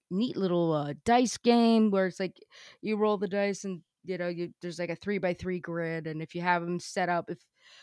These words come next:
you put your dice where, uh, in the exact same place where the bad guy has their di-, the, your opponent has the dice, not bad guy, opponent has the dice,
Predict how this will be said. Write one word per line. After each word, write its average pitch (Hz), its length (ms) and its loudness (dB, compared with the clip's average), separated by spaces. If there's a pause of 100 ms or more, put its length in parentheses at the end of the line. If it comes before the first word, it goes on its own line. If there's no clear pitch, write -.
(200)
you 196 160 -2
put 214 220 0
your 196 240 2
dice 196 600 -2 (100)
where, 180 640 0
uh, 165 80 -8 (240)
in 180 220 -4
the 165 300 -6 (100)
exact 180 380 -2
same 180 180 -6
place 175 300 -8
where 170 240 -6
the 165 200 -8 (180)
bad 185 200 0
guy 180 100 0
has 180 240 -4
their 180 140 -6
di-, 185 160 -4 (100)
the, 160 260 -10
your 180 140 0
opponent 190 360 -2
has 185 160 -2
the 180 80 -10
dice, 180 240 -8
not 151 140 -14
bad 147 180 -16
guy, 147 140 -14 (140)
opponent 190 360 -2
has 196 120 -2
the 180 100 -8
dice, 196 240 -2